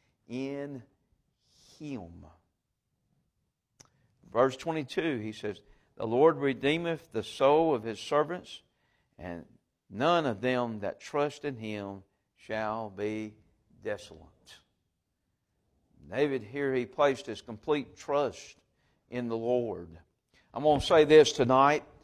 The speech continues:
My complete trust in the Lord, I, I've completely trusted him for my salvation. Hey,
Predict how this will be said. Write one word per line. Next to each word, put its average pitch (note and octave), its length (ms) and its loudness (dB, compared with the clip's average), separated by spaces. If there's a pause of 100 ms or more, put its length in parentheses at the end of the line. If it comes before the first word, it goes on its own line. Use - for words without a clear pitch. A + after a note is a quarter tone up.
(300)
My D3 180 4
complete F3 500 0
trust - 680 -2 (720)
in C#3 120 -4
the C#3 80 4
Lord, D3 380 4 (160)
I, A#2 260 -4 (120)
I've A#2+ 200 0
completely C#3 460 -2
trusted C3+ 460 -2
him C3 220 -6
for - 180 -12
my G2+ 160 -8
salvation. C3 760 -8 (2250)
Hey, A2+ 320 2